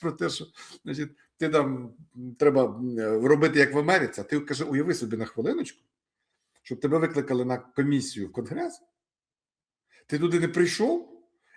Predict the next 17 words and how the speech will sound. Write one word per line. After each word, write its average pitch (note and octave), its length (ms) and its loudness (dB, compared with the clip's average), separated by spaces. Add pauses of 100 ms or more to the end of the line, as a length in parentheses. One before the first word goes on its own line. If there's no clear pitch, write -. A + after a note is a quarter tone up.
і D3 60 -2
написав, G3 480 2
що F#3 120 2
я F3+ 60 6
там F3+ 220 2
голову F3 300 4
комісії - 500 0
послав F3+ 600 0 (220)
курсом G#3+ 300 8
руського - 380 2
воєнного F3 340 0
корабля. D3 520 0
Що - 300 -6
б A#3+ 40 0
з - 60 -6
тобою C#4 340 2
було? C3 340 -4